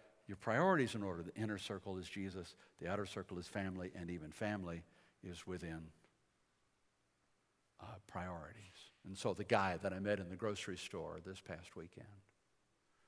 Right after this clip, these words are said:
focusing on extended family to the neglect of the inner circle and his own marriage and his own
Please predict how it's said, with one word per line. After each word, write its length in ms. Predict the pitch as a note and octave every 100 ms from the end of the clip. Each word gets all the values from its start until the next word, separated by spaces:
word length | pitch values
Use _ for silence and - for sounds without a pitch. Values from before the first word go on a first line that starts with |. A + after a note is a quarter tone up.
| _ - _ _
focusing 420 | - G2+ G2 G2+
on 140 | F#2+ E2+
extended 580 | E2 - D#3+ A3 C#3+ -
family 360 | F#2 F2 F#2+
to 120 | -
the 100 | F2
neglect 540 | F2 F#2 G#2 A#2+ - -
of 120 | G2 E2+
the 100 | E2+
inner 260 | B2+ C#3
circle 440 | - F2 D#2+ F#2 - - -
and 180 | G#2 F#2+
his 140 | F#2+ A2
own 180 | B2+
marriage 340 | G2+ E2+ F2+ -
and 140 | G2+ F2+
his 100 | F2
own 180 | F#2+